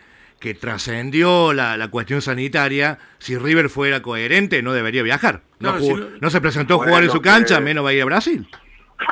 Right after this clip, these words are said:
Speaker 3: Las palabras de despedida las dio el presidente de River en la reunión de ayer y él dijo, eh, eh, lo mismo que estamos diciendo todos, creo que en eso coincidimos todos.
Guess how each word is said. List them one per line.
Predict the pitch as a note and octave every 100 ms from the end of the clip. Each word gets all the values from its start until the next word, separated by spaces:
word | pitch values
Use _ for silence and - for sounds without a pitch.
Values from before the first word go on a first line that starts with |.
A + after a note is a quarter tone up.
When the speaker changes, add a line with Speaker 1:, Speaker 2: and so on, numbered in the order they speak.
| - - -
Speaker 3:
Las | F#2+ F#2+ A2
palabras | - A#2+ D3 C#3 C3
de | A#2+
despedida | A2+ B2 B2 C#3+ D3+ C3+
las | A2+ A#2
dio | C3
el |
presidente | A2+ G#2+ A2+ A#2+ C3 B2
de | G#2 G2
River | A#2 D3+ D#3 B2
en | G2+
la |
reunión | F#2+ G2+ A#2 A#2
de | A2+
ayer | G2+ G#2+ D3 F#3+ - _ _ _ _ _
y | G#2+
él | A2 A#2
dijo, | E3+ - F#2 F#2 G2
eh, | G#2 -
eh, | G2+ F2+ F2 F2 E2 _ _ _ _ _ _ _ _ _ -
lo | G2+ G#2
mismo | D3+ D3 B2+
que |
estamos | G#2+ B2+ B2 G#2+
diciendo | G#2+ B2 A#2
todos, | G#2 D#3 A#2 F#2+ -
creo | A2 A2+ G#2
que | G2+
en | A2+
eso | A2 G2+
coincidimos | - F#2 E2 G2 A2 G2
todos. | C#3 B2 F2+